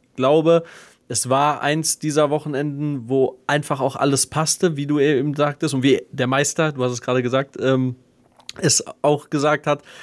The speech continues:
Ähm, genau das sind die Sachen, dann die Umstände, die dann helfen natürlich. Und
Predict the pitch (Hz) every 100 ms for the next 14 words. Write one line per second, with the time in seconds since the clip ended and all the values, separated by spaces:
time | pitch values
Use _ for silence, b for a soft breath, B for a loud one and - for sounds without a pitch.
0 | B - 135 135 135 143 160 156 156 160
1 | 139 143 147 160 147 147 139 175 170 180
2 | 175 170 147 156 151 143 170 190 196 190
3 | 190 202 214 214 B B B B - 151
4 | 165 -